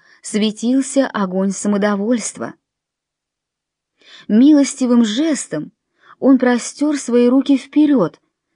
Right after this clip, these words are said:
как бы благословляя боготворившую его толпу. Быть может, В эти минуты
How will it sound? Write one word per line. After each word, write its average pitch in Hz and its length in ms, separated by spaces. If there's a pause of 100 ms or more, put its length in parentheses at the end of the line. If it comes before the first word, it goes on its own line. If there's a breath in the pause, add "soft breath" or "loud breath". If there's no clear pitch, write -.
как 202 260
бы 196 360
благословляя 220 1120 (240 loud breath)
боготворившую 202 1040
его 180 280
толпу. 196 580 (1700)
Быть 208 280
может, 208 460 (360 soft breath)
В 202 140
эти 214 220
минуты 202 600